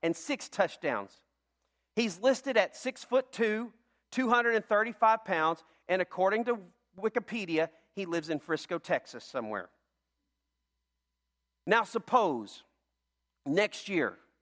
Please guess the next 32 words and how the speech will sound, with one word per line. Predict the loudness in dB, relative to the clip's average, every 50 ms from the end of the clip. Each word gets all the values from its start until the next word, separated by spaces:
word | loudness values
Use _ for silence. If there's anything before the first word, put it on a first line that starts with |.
| _ _ _ _ _ _ _ _ _ _ _ _ _ _ _ _
the | -4 -4
Dallas | 0 4 4 6 6 6 4 2 0 -2 -2
Cowboys | 2 4 4 4 4 4 2 2 2 0 0
earn | 0 2 2 4 4 2 2 2
the | 0 0
right | 2 4 4 4 2 0 -2 -8
to | -12
play | -14 -6 0 2 2 4 4 2
in | 0 0 0 0 0
the | 0 -2
Super | -6 -10 -12 -10 -8 -8 -8 -8 -8
Bowl, | -6 -4 -4 -4 -4 -8 -14 _ _ _ _ _ _ _ _ _ -4
the | -4 -4 -4 _
big | 0 0 2 2 0 -2 -8 _
game. | -6 -6 -4 -4 -4 -6 -8 -12 -16 -20 _ _ _ _ _ _ _ _ _ _ _ _ _ _ _ _ _ _ _ 2
And | 4 4 6 6
as | 4 4 6 6
I'm | 6 6 6 6
out, | 6 6 4 4 4 6
out | 6 6 6 2 2 2
my, | 2 2 2 2 0 -6 -12 -12 _ -2
in | 0 0 0 -2 -4 -6 -12 _ _ _ _ _ _ _ _
just | -4 -4 -4 -4 -6
doing | -8 -2 0 0 2 2 4
my | 4 4 4 2 0 0
errands | 2 4 4 4 2 0 -2
in | -4 -2
Frisco, | 0 0 0 0 0 2 4
I | 6 6
run | 6 6 4 4 4
into | 2 2 0 0 -2 -2 -2
him. | -4 -6